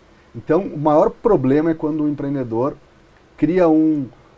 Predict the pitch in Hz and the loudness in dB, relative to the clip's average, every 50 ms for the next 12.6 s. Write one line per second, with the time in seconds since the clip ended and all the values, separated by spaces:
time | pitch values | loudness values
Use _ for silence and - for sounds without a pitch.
0 | _ - - 131 131 131 131 131 127 131 135 139 143 147 135 131 127 127 139 147 | _ -12 -8 -6 -4 -4 -4 -4 -4 -4 -2 0 0 2 2 0 0 0 -2 -2
1 | - - 165 143 120 113 127 143 143 143 139 135 131 - - _ _ _ _ _ | -4 -2 -4 -4 -4 -4 -2 0 2 2 2 0 -2 -6 -18 _ _ _ _ _
2 | _ _ _ _ _ _ _ _ _ _ _ - 104 120 139 143 147 151 175 175 | _ _ _ _ _ _ _ _ _ _ _ -8 -4 -2 0 2 2 2 2 0
3 | 156 - - - 139 135 135 143 143 - - - _ - 131 117 117 123 123 123 | -2 -4 -6 -4 -2 0 0 -2 -4 -6 -14 -20 _ -8 -8 -4 0 0 2 0
4 | 120 120 - 135 127 120 123 123 120 107 110 120 107 90 - 87 87 82 76 - | 0 -2 -4 -6 -4 -4 -4 -4 -4 -4 -6 -6 -8 -8 -12 -14 -14 -14 -16 -20
5 | _ _ _ _ _ _ _ _ _ _ _ _ _ _ _ _ _ _ _ _ | _ _ _ _ _ _ _ _ _ _ _ _ _ _ _ _ _ _ _ _
6 | _ _ _ _ _ _ _ _ _ _ _ _ _ _ - 147 156 180 226 233 | _ _ _ _ _ _ _ _ _ _ _ _ _ _ -2 2 4 4 4 4
7 | - - - - 165 180 202 190 - - - - 113 107 104 107 127 156 156 - | 2 0 2 6 6 6 6 4 -2 -6 -8 -8 -8 -6 -4 -4 -4 -6 -6 -10
8 | - _ _ _ _ _ _ _ _ _ _ _ _ _ _ - 110 123 135 160 | -14 _ _ _ _ _ _ _ _ _ _ _ _ _ _ -6 0 0 2 2
9 | 170 - - - - 151 156 160 156 - 135 131 123 107 107 120 135 139 131 _ | 2 0 -2 0 2 2 2 2 0 -4 -4 -4 -4 -2 -2 -4 -6 -6 -8 _
10 | _ _ _ _ _ _ _ _ _ _ - 139 139 143 147 151 - 156 156 156 | _ _ _ _ _ _ _ _ _ _ -6 -4 -2 -2 -2 -4 -2 -4 -2 -2
11 | 151 143 131 120 120 127 143 151 - - _ _ _ _ _ _ _ _ _ _ | -2 -4 -2 -2 -2 -2 -2 -4 -6 -12 _ _ _ _ _ _ _ _ _ _
12 | _ - - 131 - - 143 135 139 143 143 | _ -16 -16 -14 -6 -4 -2 -2 -2 -2 -4